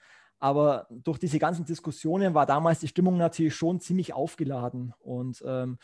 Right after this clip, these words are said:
vor allem halt auch innerhalb der Kurve. Also war es einfach die eine Seite gab, die halt, äh, sag ich mal, Wildmoser folgen wurden mit seinen Plänen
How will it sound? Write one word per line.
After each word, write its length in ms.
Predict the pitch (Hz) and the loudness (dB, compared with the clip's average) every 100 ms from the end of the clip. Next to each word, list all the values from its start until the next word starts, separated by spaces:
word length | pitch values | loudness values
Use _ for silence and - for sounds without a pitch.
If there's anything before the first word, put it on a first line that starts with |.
| - _ | -20 _
vor 180 | - | -2
allem 200 | 127 156 | 2 4
halt 160 | 143 135 | 4 2
auch 180 | 135 - | 0 -2
innerhalb 520 | 151 180 120 127 135 | 0 0 2 2 2
der 80 | 135 | -2
Kurve. 640 | - 135 127 - 123 127 117 | -6 -8 -8 -6 -6 -6 -8
Also 260 | - 120 131 | -10 -6 -2
war 140 | 139 | 0
es 120 | 135 | -2
einfach 420 | 143 147 151 135 - - - - _ | -6 -4 -4 -4 -6 -20 -20 -20 _
die 120 | - | -6
eine 280 | - 143 190 | 0 2 2
Seite 340 | 165 165 175 175 | 2 2 2 2
gab, 380 | 160 160 185 | 6 6 4
die 120 | 165 147 | 2 4
halt, 280 | 147 151 | 4 2
äh, 240 | - 123 127 | -4 -8 -6
sag 140 | 147 | -2
ich 40 | 147 | 0
mal, 180 | 135 | 0
Wildmoser 400 | 131 170 165 160 | 0 2 0 0
folgen 380 | 135 - 156 196 | -2 -2 0 0
wurden 360 | 175 185 190 175 | 0 0 -2 -4
mit 140 | 170 | -4
seinen 240 | - 165 165 | -2 -2 -2
Plänen 560 | 160 165 185 190 185 | 0 0 2 0 -4